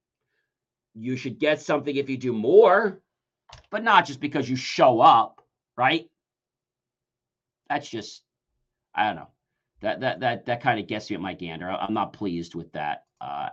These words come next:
at all. In other news, Facebook Meta is now possibly caught in a crossfire. Ugh, that's not good.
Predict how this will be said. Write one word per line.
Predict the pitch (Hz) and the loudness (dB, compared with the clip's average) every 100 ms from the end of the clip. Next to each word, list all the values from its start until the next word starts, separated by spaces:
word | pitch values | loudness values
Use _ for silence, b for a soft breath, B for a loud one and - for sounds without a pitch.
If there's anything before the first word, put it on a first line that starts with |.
| - | -8
at | 87 82 | -6 -6
all. | 60 - _ _ _ _ _ _ _ _ - | -10 -12 _ _ _ _ _ _ _ _ 2
In | 175 | 10
other | 202 202 | 10 12
news, | 196 208 262 247 180 - - _ _ _ _ - | 10 8 8 4 2 -2 -6 _ _ _ _ 2
Facebook | 165 170 - 180 | 2 2 0 0
Meta | 165 185 190 147 | 4 6 6 2
is | 160 135 | -2 0
now | 170 175 175 | 2 4 4
possibly | 170 170 165 160 | 6 6 6 -2
caught | 147 - 165 170 175 - | -6 -4 4 6 6 2
in | 156 156 | -4 -4
a | 147 156 - - | -4 -4 -6 -18
crossfire. | - 147 151 202 214 175 - - _ - 160 175 175 131 87 64 - _ _ _ _ _ _ _ _ 117 | -14 -4 6 10 12 10 4 -16 _ 2 8 10 10 6 -2 -8 -14 _ _ _ _ _ _ _ _ -8
Ugh, | 139 180 190 175 156 147 131 120 110 101 87 82 71 | -4 -2 0 2 2 2 0 -4 -6 -8 -12 -14 -8
that's | 123 165 | -6 -2
not | 147 107 | -2 -2
good. | 101 202 | -8 -8